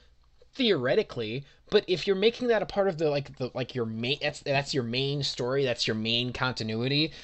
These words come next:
that's a bit strange because it really, really changes a fundament-, a fundamental aspect of Superman. And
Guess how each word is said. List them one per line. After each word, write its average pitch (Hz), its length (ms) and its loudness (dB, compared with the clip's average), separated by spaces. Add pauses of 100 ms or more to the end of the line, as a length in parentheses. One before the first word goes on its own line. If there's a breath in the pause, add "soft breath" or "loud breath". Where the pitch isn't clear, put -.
(240 loud breath)
that's 190 140 6
a 233 40 12
bit 254 240 4
strange 208 680 4
because 151 240 -4
it 170 100 -2
really, 208 460 0
really 180 420 0
changes 170 640 2
a 127 60 -2
fundament-, 180 640 -2
a 151 80 -4
fundamental 175 680 2
aspect 151 580 0 (480 soft breath)
of 156 220 2
Superman. 107 500 -4 (600 soft breath)
And 160 400 -2